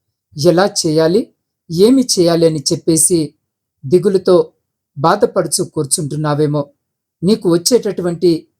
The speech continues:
జీతము సరిపోలేదు అని చెప్పి ఏమి చేయాలో అర్థము కాని పరిస్థితులలో బాధపడుతూ ఉన్నావేమో. దేవుడు నిన్ను, దేవుడు నిన్ను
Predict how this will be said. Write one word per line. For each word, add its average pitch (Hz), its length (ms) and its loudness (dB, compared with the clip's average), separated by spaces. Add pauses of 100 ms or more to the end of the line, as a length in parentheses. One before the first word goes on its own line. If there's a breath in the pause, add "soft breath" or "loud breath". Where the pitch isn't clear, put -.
(120)
జీతము 180 440 -2
సరిపోలేదు 156 680 0
అని 147 120 0
చెప్పి - 460 -4 (580)
ఏమి 226 260 4
చేయాలో 165 600 2 (440)
అర్థము 185 360 0
కాని 175 280 -2
పరిస్థితులలో 160 880 0 (460)
బాధపడుతూ 165 640 -2
ఉన్నావేమో. 147 600 0 (420)
దేవుడు 190 360 2
నిన్ను, 165 440 -2 (560)
దేవుడు 190 380 2
నిన్ను 170 460 -2